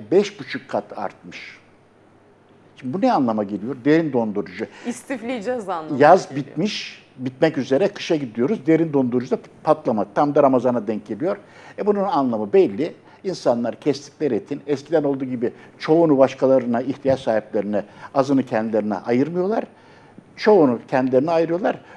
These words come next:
Speaker 1: Ötekini sembolik olarak, onu da yine böyle, e, kendileri gibi kurban kesmiş, e,
Speaker 2: Akrabalarına, eşine,
Speaker 1: ihtiyaç,
Speaker 2: dostuna.
Speaker 1: ihtiyaç sahibi olmayan kişilere veriyorlar.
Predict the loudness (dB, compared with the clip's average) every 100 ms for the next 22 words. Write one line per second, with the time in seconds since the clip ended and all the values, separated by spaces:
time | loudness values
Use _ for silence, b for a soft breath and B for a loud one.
0 | -6 0 2 0 -4 0 0 2 0 0
1 | 0 2 0 -4 -2 -2 0 0 0 2
2 | 2 2 -2 -6 B B -10 -4 -2 -2
3 | -4 -8 -12 _ _ -2 0 2 2 0
4 | 0 -2 0 2 2 -2 -4 -8 -12 -16
5 | -20 _ _ _ _ _ -14 -10 -6 -6
6 | -6 -10 -10 -10 -10 -10 -10 -8 -8 -10
7 | -12 -12 -8 -8 -2 -2 -2 -8 -18 -16
8 | -12 -12 -10 -2 -2 0 0 0 0 0
9 | 0 -4 -8 -10 -6 -4 -4 -4 -4 -4
10 | -6